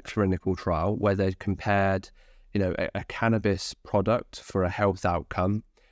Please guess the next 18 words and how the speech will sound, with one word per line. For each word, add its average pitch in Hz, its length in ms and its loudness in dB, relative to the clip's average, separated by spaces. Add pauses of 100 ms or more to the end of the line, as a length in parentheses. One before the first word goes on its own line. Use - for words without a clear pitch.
(180)
or 98 400 4
like 85 240 2
C 107 260 4
B 98 240 4
D 90 460 2
or, 92 260 2
or 87 220 0
one 98 220 2
of 92 160 -4
the 90 260 2
other 90 320 2
sort - 180 -4
of, 90 160 -6
you 87 80 2
know, 90 60 0
closely 92 420 0
linked 87 320 -2
products - 560 -2